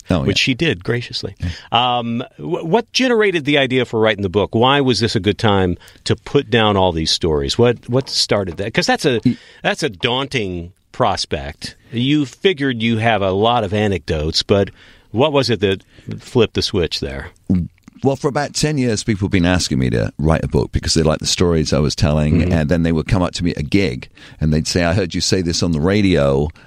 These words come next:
Speaker 1: and I was getting out of the car. Could you finish what you were saying?" And then I would elaborate on it, and
Speaker 2: Yeah.
Speaker 1: they, you know, because then you're not limited to your thirty-second break or whatever. And they would say, "Oh, my gosh, you should really write a book." And so I was thinking,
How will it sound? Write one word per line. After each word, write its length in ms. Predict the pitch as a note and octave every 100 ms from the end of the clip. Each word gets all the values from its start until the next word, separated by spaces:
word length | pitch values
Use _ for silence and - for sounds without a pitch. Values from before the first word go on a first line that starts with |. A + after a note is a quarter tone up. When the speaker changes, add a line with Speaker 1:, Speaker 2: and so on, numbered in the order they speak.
| - -
Speaker 1:
and 240 | D#2 D#2+
I 40 | D2+
was 140 | D#2+
getting 200 | E2+ F2
out 100 | D2
of 40 | G#1+
the 60 |
car. 500 | - F#2 D#2+ C2+ C2+ -
Could 180 | - -
you 60 |
finish 500 | C#2+ - E2+ D2+ -
what 140 | - F2
you 60 | F2
were 60 |
saying?" 440 | E2+ C3+ C3+ - -
And 200 | - -
then 100 | A2
I 140 | G#2+
would 140 | G#2 G2
elaborate 640 | F#2+ A2 C#3+ G#2+ D#2 D#2
on 160 | D2 C#2
it, 160 | E2 -
and 120 | F2+
Speaker 2:
Yeah. 40 | F#2 F2+ D#2
Speaker 1:
they, 80 | -
you 60 | F2+
know, 80 | C#2
because 320 | F2+ D#2+ -
then 140 | F#2+ F2+
you're 100 | F2
not 160 | D2+
limited 420 | - F2 E2+ - C#2
to 160 | D#2+
your 140 | C#2 -
thirty-second 760 | F#2+ D#2 C#2+ - D2 C#2+ B1+
break 320 | E2 D2+ -
or 100 | A#1+
whatever. 400 | A1 B1+ C2+ G1+ - - - - - -
And 100 | E2
they 60 |
would 120 | C#2+
say, 100 | - -
"Oh, 180 | F3+ F3+
my 180 | A2
gosh, 320 | - D3 A2 -
you 80 |
should 160 | A2 F2
really 240 | G#2 B2+ F2+
write 220 | G#2 F2+
a 40 |
book." 360 | D2 A2+ C#2+ - - - -
And 160 | - F2+
so 340 | - B2 A2 -
I 80 | G2
was 160 | F2+
thinking, 340 | C#3+ D#3 G#2+